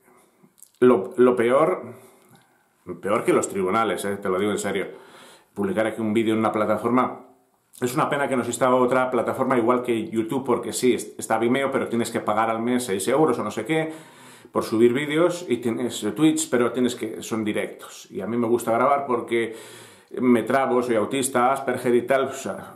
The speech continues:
fíjate lo difícil que lo tenemos. En fin, menuda chapa que os he dado. Eh, buenos días, si has llegado hasta aquí,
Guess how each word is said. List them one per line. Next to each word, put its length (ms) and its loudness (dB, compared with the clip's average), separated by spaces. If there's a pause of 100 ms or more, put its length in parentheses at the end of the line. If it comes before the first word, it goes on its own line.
fíjate 320 -2
lo 100 2
difícil 340 0
que 60 -2
lo 140 2
tenemos. 420 -6 (1300)
En 220 2
fin, 340 -2 (200)
menuda 360 2
chapa 240 0
que 60 2
os 140 0
he 20 0
dado. 380 0 (180)
Eh, 180 -2 (340)
buenos 340 0
días, 480 2
si 260 -2
has 160 -2
llegado 200 2
hasta 120 -4
aquí, 400 2